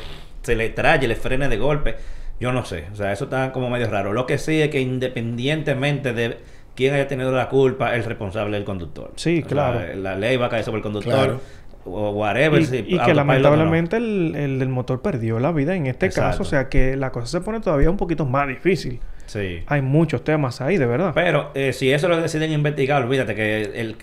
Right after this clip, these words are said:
Speaker 1: así como tiene pila de sensores,
Speaker 3: Ujú.
Speaker 1: tiene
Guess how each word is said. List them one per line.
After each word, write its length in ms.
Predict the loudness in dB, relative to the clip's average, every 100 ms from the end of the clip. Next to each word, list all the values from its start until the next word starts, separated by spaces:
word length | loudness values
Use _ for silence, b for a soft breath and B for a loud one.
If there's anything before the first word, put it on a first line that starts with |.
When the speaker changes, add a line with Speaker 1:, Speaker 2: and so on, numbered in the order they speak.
| -6
Speaker 1:
así 260 | -6 -4
como 380 | -4 0 0 0 -2
tiene 220 | -4 -2
pila 240 | 0 2
de 80 | 2
sensores, 540 | 0 -2 -2 -2 -2
Speaker 3:
Ujú. 380 | -2 -2 -4 -6
Speaker 1:
tiene 260 | -4 -4